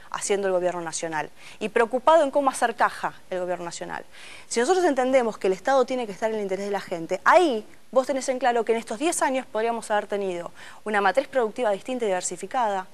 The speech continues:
En estos diez años podríamos realmente haber invertido en energía y no tener la situación energética que tenemos hoy en el país. En estos diez años podríamos haber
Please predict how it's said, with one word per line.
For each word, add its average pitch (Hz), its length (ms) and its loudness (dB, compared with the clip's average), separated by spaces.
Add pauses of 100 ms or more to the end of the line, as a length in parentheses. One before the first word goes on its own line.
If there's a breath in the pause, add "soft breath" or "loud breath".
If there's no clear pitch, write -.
(280 loud breath)
En - 80 -2
estos 247 140 2
diez 254 160 0
años 262 160 0
podríamos 226 400 6
realmente 233 440 6
haber 196 140 4
invertido 190 380 0
en 185 60 0
energía 175 420 -4
y - 20 0
no 180 100 -2
tener 180 200 -4
la 175 80 -2
situación 180 400 -8
energética 175 520 -6
que 165 100 -6
tenemos 170 280 -8
hoy 175 80 -4
en 165 80 -10
el 165 80 -16
país. 233 420 -4 (280 loud breath)
En 254 120 6
estos 285 160 4
diez 240 160 0
años 269 200 0
podríamos 240 440 4
haber 226 140 2